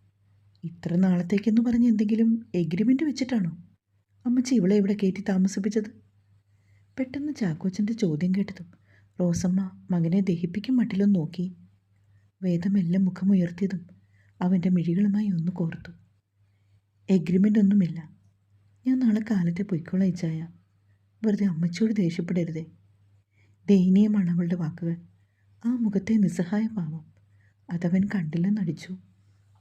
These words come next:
അമ്മച്ചിയുടെ കയ്യും പിടിച്ച് വേദ താഴേക്കിറങ്ങി. റൂമിലെത്തി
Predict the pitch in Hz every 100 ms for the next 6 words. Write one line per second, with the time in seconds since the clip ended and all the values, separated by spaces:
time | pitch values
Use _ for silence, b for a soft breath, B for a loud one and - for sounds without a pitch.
0 | _ _ _ _ _ _ _ _ _ _
1 | _ _ _ - 190 180 - 190 208 180
2 | 170 175 170 214 180 160 160 180 165 151
3 | 170 170 156 147 160 - _ _ _ _
4 | - 180 170 170 185 185 180